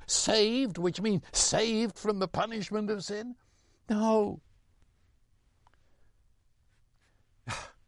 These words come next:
God entered into our human in order that our human might enter into him,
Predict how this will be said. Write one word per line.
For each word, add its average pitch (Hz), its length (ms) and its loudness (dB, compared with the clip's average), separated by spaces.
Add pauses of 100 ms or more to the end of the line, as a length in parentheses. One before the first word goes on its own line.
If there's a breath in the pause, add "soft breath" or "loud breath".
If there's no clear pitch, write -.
(680)
God 214 560 8
entered 208 420 6
into 202 380 4
our 196 240 4
human 202 600 0 (280 loud breath)
in 220 220 6
order 233 400 8
that 214 180 4
our 214 300 6
human 254 580 4
might 214 240 2
enter 247 360 -2
into 214 520 0
him, 220 400 0